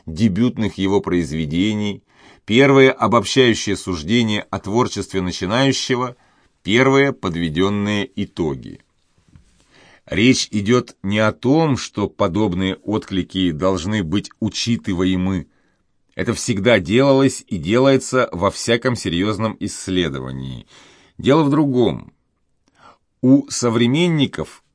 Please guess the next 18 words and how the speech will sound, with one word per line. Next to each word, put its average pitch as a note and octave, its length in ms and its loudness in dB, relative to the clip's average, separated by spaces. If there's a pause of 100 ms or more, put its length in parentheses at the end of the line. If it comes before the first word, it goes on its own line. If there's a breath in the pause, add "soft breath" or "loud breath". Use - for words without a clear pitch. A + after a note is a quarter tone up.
сознание A2 880 -2
нормы G2 800 0 (100)
или G2 440 0 (320 soft breath)
неосознанное G2+ 1080 2
чувство G#2+ 640 -2
общепринятого C#3 1080 -2 (500 soft breath)
гораздо B2 560 4
живее, B2 680 6
чем C3 340 0
у G#2+ 120 -2
потомков, B2 840 0 (240 loud breath)
отягощённых C3 1040 2
знанием A2 800 0
о G2 80 -4
литературе G#2 640 0
последующих G2+ 800 -2
десятилетий, G2 1000 -2 (280 soft breath)
столетий. F2 960 -2